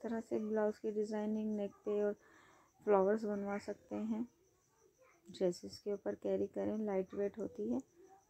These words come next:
और बहुत ही खूबसूरत भी लगती है। वीडियो को like कर दीजिएगा, वीडियो को share भी किया करें friend के साथ, family के साथ। हर एक डिज़ाइनिंग पे बहुत ही ज़्यादा मेहनत की गई है और बहुत ही महारत का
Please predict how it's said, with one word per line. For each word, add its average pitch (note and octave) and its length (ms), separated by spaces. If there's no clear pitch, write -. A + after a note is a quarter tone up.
और A3+ 100
बहुत A3+ 280
ही A#3 80
खूबसूरत G#3+ 560
भी A#3 100
लगती G#3+ 420
है। G3 180
वीडियो A#3 300
को A#3+ 140
like A#3 320
कर A#3 160
दीजिएगा, A#3 640
वीडियो F3+ 300
को - 160
share G3+ 300
भी A#3 160
किया A3+ 280
करें A3 320
friend G3+ 300
के A3+ 80
साथ, A3 260
family G3+ 440
के - 140
साथ। C4 220
हर A3+ 180
एक A3 160
डिज़ाइनिंग G#3+ 520
पे A3+ 120
बहुत G#3+ 340
ही G#3+ 80
ज़्यादा G#3 360
मेहनत G3+ 440
की G#3+ 200
गई G#3+ 260
है G#3+ 140
और G#3+ 200
बहुत G#3 280
ही G#3 160
महारत G3+ 420
का A#3 160